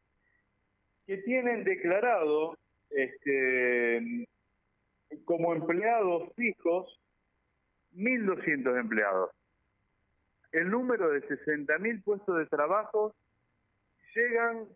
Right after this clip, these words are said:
teniendo en cuenta todos los empleados de comercio que trabajan en el resto del país, en comercios que sí están permitida la venta de pirotecnia en otras provincias, todo el personal de transporte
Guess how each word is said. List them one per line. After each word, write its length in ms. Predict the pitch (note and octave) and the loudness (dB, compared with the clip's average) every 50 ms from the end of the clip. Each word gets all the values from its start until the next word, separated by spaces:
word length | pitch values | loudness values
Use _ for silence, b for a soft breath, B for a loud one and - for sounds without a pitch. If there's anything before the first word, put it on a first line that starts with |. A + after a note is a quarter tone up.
| - _ | -20 _
teniendo 420 | - E3+ E3+ F3+ G3+ A3 G#3+ G3+ G#3 | -10 -8 -4 -2 -2 -2 -2 -2 -2
en 120 | F#3+ F3 | -4 -2
cuenta 720 | - G3 G3+ G#3+ G#3+ G#3+ G#3 - A3 A3 A3 A3 G#3+ G#3+ - - - - _ - | -2 0 0 0 0 -2 -2 0 2 2 4 4 2 0 -2 -6 -10 -18 _ -2
todos 280 | A#3 A#3+ B3 B3 A3+ | 0 0 2 2 2
los 160 | G#3+ G3 E3+ F3 | 2 2 0 0
empleados 480 | E3+ D#3 D3+ D#3+ F#3+ G#3+ G#3+ F#3+ F#3 | -2 -2 0 0 2 2 2 2 2
de 100 | E3+ D3+ | 0 0
comercio 760 | D3+ D#3+ D#3+ E3 G3 G#3+ G#3+ G#3+ G3+ G#3 - G#3 G3+ F#3+ - | 0 0 0 2 0 2 2 0 -2 -4 -2 -2 -2 0 0
que 120 | D#3+ D3+ C#3 | -2 -2 0
trabajan 640 | - C#3 C#3 D3+ F3 A3 A#3 G#3 - - D#3 C#3+ C#3 | 2 2 2 2 2 2 0 0 -2 0 0 0 0
en 80 | C3+ C3 | 0 0
el 200 | C3 C3 C3 B2+ | 0 -2 -2 -2
resto 400 | C#3+ D#3 E3 D#3+ - - D#3 D3 | 0 0 -2 -2 -2 -2 0 0
del 120 | C#3+ - | 0 0
país, 340 | - B2+ C3+ E3 F#3 F#3 F3+ | 0 0 2 2 0 0 -2
en 120 | F3 D3+ - | -6 -10 -6
comercios 560 | C#3+ C3+ C#3+ E3 F3 F#3 F3 - F3+ E3 - _ | -6 -4 0 0 0 0 0 -2 -8 -10 -8 _
que 100 | - C3+ - _ | -6 -6 -6 _
sí 120 | - A3+ | -2 -2
están 280 | A3 - - D#3+ D3 C#3+ | -2 0 0 0 0 0
permitida 640 | - - C3+ B2+ A#2+ B2+ B2+ - - D3+ D3+ D3 C#3 | 0 -2 0 0 0 -2 -2 0 0 2 2 2 2
la 120 | C3 B2 B2+ | 2 2 2
venta 260 | C3+ C#3 C3+ - C3 | 2 0 0 0 0
de 60 | B2 | 0
pirotecnia 760 | - B2 A#2+ A#2+ B2 - - E3 D#3 D3+ C#3 C#3 D3 D#3+ E3+ - _ _ _ _ _ _ _ _ _ _ _ _ _ _ _ _ - | 0 -2 -2 -2 -2 0 0 -2 -2 -2 -2 -2 -2 -2 -2 -4 _ _ _ _ _ _ _ _ _ _ _ _ _ _ _ _ -6
en 160 | B2 B2 C3 | -4 0 0
otras 260 | C#3 C#3+ C#3 C#3+ C3 - | 0 0 0 -2 -2 -2
provincias, 800 | - B2+ C3 D3+ E3 D#3+ D3 C#3 C3 - C#3+ D3 D3+ D#3+ E3 - _ _ _ _ _ _ _ _ _ _ _ _ _ - | 0 0 2 2 2 2 0 0 -2 0 0 0 0 0 -2 -6 _ _ _ _ _ _ _ _ _ _ _ _ _ -2
todo 220 | A#3+ B3 B3 A#3+ | 0 2 2 2
el 100 | A#3 F#3 | 0 -2
personal 580 | D#3+ F3+ E3+ D#3 D3 - E3+ E3+ F#3 G3+ G3+ F#3+ | 0 -2 0 0 0 -2 -2 0 0 0 0 0
de 100 | F3 E3 | -2 -2
transporte 960 | C#3 D#3 C#3 C3+ C3 - - - A3 A3+ G3+ E3 D3+ - - D3+ D#3 E3+ F#3+ | 0 0 0 0 -2 -2 -2 -2 0 2 2 0 -2 -2 0 0 0 0 -2